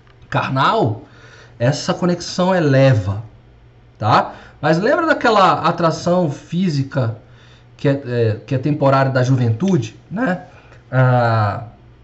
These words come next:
quando as meninas olhavam aquelas revistas, né? Capricho e sei lá quais os nomes, né? Tá, enfim. Ah, e que olhava aquele ato-, artista e falava, "Nossa, que lindo,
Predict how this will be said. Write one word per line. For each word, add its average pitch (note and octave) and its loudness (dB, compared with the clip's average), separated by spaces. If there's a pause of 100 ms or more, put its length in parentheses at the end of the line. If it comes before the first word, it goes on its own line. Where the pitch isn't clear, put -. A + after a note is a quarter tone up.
(600)
quando C3+ 2 (320)
as A#2 0
meninas C#3 4
olhavam C#3 2
aquelas C#3+ -2
revistas, B2+ 0 (840)
né? A#2 0
Capricho A#2+ -2
e G2+ -6
sei A2 -4
lá B2+ 0
quais A2+ -4
os G#2+ -2
nomes, B2+ 2
né? A#2+ -2 (120)
Tá, C#3 -10
enfim. C3+ -2 (680)
Ah, B2 0 (100)
e C#3+ 0
que E3+ 0
olhava E3+ 4
aquele F3+ 0
ato-, D3+ 0
artista D3 -4
e - -2
falava, C#3+ -2
"Nossa, D3 -4
que D3 -4
lindo, A#2 0